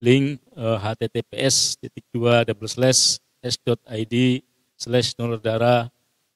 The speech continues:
B I S kosong dua. Dan juga bagi yang ingin berinfak untuk kegiatan donor darah ini, untuk biaya personalnya, bisa, eh, ditransfer ke rekening syariah Masjid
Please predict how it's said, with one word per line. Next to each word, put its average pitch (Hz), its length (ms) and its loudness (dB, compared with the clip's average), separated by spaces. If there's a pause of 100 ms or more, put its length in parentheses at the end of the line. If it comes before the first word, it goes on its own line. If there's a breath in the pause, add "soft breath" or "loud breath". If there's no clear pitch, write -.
(100)
B 113 240 -2
I 120 160 -6
S - 400 0 (1120)
kosong 113 400 -2
dua. 104 240 2 (640)
Dan 113 400 0
juga 110 320 2
bagi 110 400 0
yang 110 480 -2 (360)
ingin 110 520 -8
berinfak 120 600 -4
untuk 113 320 -12
kegiatan 110 400 -6
donor 107 80 -12
darah 107 320 -8
ini, 120 200 -4
untuk 120 280 -12
biaya 110 160 -2
personalnya, 113 640 -4 (600)
bisa, 117 640 4
eh, 117 200 -6
ditransfer 113 600 -6
ke 113 120 -6 (200)
rekening 110 880 -8
syariah 110 560 -6
Masjid 113 400 -10